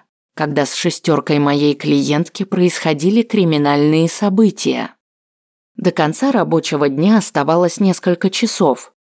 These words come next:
поэтому ехать в бильярдный клуб было еще рано, а вот в компьютерную фирму, располагающуюся в доме быта «Орбита»,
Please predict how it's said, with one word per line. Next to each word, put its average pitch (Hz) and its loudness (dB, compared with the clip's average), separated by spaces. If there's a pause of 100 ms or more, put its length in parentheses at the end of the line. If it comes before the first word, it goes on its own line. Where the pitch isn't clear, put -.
(200)
поэтому 160 0
ехать 165 0
в 151 -8
бильярдный 156 0
клуб 214 -2
было 175 4
еще 180 2
рано, 202 0 (400)
а 139 -4
вот 147 -4
в - -20
компьютерную 147 0
фирму, 240 2
располагающуюся 156 0
в 156 -6
доме 160 0
быта 175 0
«Орбита», 214 -2